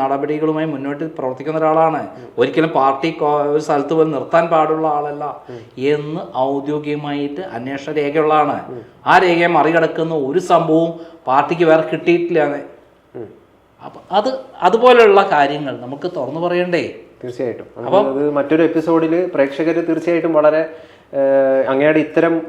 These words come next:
Speaker 2: എന്താണ്, മാധ്യമ ജീവിതത്തിലെ ഈ പോരാട്ടത്തിൻ്റെ പല കഥകളുണ്ടാവുമല്ലോ, അതൊക്കെ കേൾക്കാനായിട്ട് പ്രേക്ഷകർ തീർച്ചയായിട്ടും കാത്തിരിക്കുന്നുണ്ട്. എന്തായാലും അങ്ങയുടെ ഉള്ളിൽ ഈ ഒരു ഇതിലൂടെ ഒരു മാർക്സിസ്റ്റുകാരനുണ്ടെന്നും ആ മാർക്സിസ്റ്റുകാരൻ തന്നെയാണ് അങ്, അങ്ങ് അങ്ങയുടെ മാധ്യമ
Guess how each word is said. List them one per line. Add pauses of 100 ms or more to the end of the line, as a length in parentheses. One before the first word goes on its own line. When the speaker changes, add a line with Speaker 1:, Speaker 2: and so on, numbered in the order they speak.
Speaker 2:
എന്താണ്, (120)
മാധ്യമ (420)
ജീവിതത്തിലെ (100)
ഈ (100)
പോരാട്ടത്തിൻ്റെ (140)
പല (220)
കഥകളുണ്ടാവുമല്ലോ,
അതൊക്കെ
കേൾക്കാനായിട്ട്
പ്രേക്ഷകർ (380)
തീർച്ചയായിട്ടും
കാത്തിരിക്കുന്നുണ്ട്. (120)
എന്തായാലും (360)
അങ്ങയുടെ
ഉള്ളിൽ (220)
ഈ
ഒരു (220)
ഇതിലൂടെ (100)
ഒരു (140)
മാർക്സിസ്റ്റുകാരനുണ്ടെന്നും
ആ (120)
മാർക്സിസ്റ്റുകാരൻ
തന്നെയാണ്
അങ്, (140)
അങ്ങ് (340)
അങ്ങയുടെ
മാധ്യമ